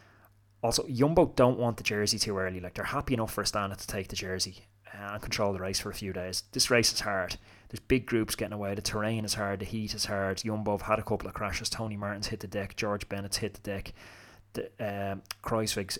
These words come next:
out. Uh, you know, has Roglic been, Roglic been down? Yeah, I think he has been. Yeah, sure, he was down the T T T. So, yeah, they don't want the jersey too early. And, you know, tomorrow we're going into a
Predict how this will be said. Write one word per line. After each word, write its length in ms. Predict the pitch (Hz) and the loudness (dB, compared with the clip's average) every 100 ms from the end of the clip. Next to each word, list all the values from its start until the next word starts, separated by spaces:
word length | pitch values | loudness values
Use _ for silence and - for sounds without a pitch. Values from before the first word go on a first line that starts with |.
| 110 | -2
out. 520 | 98 101 - - - | -2 0 -4 -4 -6
Uh, 380 | 95 95 95 - - - - - - - | -2 0 0 -2 -14 -20 -20 -20 -20 -12
you 80 | 104 | -10
know, 180 | 104 - - - | -6 -8 -10 -12
has 160 | - - | -8 -4
Roglic 360 | 208 131 139 - | -2 -2 -2 -4
been, 220 | 170 147 - _ - - - | -6 -8 -16 _ -20 -20 -4
Roglic 320 | 143 139 139 | -2 -2 -4
been 100 | 131 | -2
down? 380 | 123 131 151 151 143 | 2 4 2 0 -4
Yeah, 80 | |
I 40 | 107 | -4
think 120 | 156 | -4
he 80 | 101 | -2
has 180 | 107 123 | 0 0
been. 140 | 104 117 | -2 0
Yeah, 140 | 120 | 2
sure, 180 | - 113 | 2 0
he 60 | |
was 60 | 95 | 2
down 180 | 120 117 | 2 2
the 80 | 104 | 0
T 160 | 104 | -4
T 160 | 95 95 | -4 0
T. 240 | 113 107 - - _ _ _ _ - - - | 2 0 -2 -16 _ _ _ _ -20 -20 -2
So, 340 | - 113 110 147 | 0 0 -2 -4
yeah, 280 | 113 95 | -4 -4
they 120 | 95 104 | -4 2
don't 200 | 120 139 | 2 4
want 160 | 135 | 0
the 40 | 113 | -2
jersey 320 | 104 101 98 | -4 -6 -6
too 380 | - 101 98 - | -4 -4 -6 -6
early. 320 | 95 92 92 - - - - | -6 -6 -8 -16 -20 -20 -10
And, 360 | 98 95 92 95 - | -6 -4 -4 -8 -8
you 120 | 113 | -8
know, 100 | 104 | -4
tomorrow 460 | - 113 131 120 - | 2 10 12 10 8
we're 140 | 107 | -2
going 240 | 107 104 107 | -2 -2 -2
into 500 | 107 104 - 107 101 | -2 0 0 0 -2
a 500 | 101 98 95 92 | -2 0 0 -2